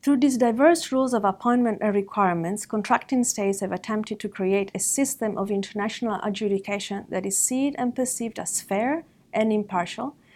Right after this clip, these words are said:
and whose decisions are legitimate and equitable. The success of this forum is clearly shown by how often parties use the, the forum to resolve their disputes and the success their awards and judgment enjoy.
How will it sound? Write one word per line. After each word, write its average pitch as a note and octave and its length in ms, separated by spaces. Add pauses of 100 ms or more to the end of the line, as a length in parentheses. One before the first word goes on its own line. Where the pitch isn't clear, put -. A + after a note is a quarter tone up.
(160)
and G#3 140
whose A3+ 140
decisions G#3+ 680
are G#3 160
legitimate F#3 600
and F#3 160
equitable. F3 580 (600)
The G#3 100
success C#4 540
of B3 120
this A3+ 220
forum A#3 300
is G3 100
clearly A#3 420
shown F#3+ 460
by F#3 120
how A3 300
often G3+ 460
parties G3 500
use A3+ 400 (540)
the, F3 220
the F#3+ 160
forum G3+ 500
to - 140
resolve G3+ 380
their G3 100
disputes E3+ 520
and F#3 140
the F#3 60
success G#3+ 600
their F3+ 300
awards F3+ 480 (160)
and F3 220
judgment D#3 500
enjoy. D3+ 500